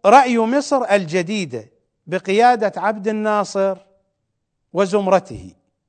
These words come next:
وهو رأي يذكرنا بالرأي القديم لمصر القديمة بقيادة محمد علي باشا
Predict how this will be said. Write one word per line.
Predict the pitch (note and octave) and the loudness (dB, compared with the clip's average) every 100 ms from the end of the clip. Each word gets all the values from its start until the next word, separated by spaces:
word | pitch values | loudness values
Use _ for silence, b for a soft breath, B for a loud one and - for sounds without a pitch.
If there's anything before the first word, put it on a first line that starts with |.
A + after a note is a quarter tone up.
| _ _ _ _ _ _ _ _ _ | _ _ _ _ _ _ _ _ _
وهو | F3 F#3 A3 | 0 4 6
رأي | A3+ C#4+ B3+ | 8 6 2
يذكرنا | B3 A#3 A3 G#3 G3+ G3+ C#4 C#4 A3+ E3+ C3+ - _ _ _ _ _ | -2 -2 -2 -2 -4 -4 -2 0 0 -2 -6 -10 _ _ _ _ _
بالرأي | D#3+ G#3+ G#3 C#4 C4+ B3 | -2 0 4 2 2 -2
القديم | A3 - G3+ F#3+ B3 C4 C4+ C4 G3+ | -2 0 -2 -2 -4 -4 -4 -6 -6
لمصر | G3 A3 A#3+ A3+ A3 | -6 -6 -4 -2 -2
القديمة | F#3+ F#3+ F3 G#3 F3 C3+ A2 _ _ _ _ D#3+ | -2 -4 -4 -6 -6 -8 -14 _ _ _ _ -12
بقيادة | F3+ G3 A#3 C4 A3+ G#3+ F#3+ | -6 0 2 2 0 -4 -8
محمد | - A#3+ A#3 G#3+ F3+ | -4 -4 -2 -4 -4
علي | F3+ F#3+ | -4 -4
باشا | F3+ A3 A#3+ A#3 A3+ A3+ A3 | 2 2 2 0 0 2 0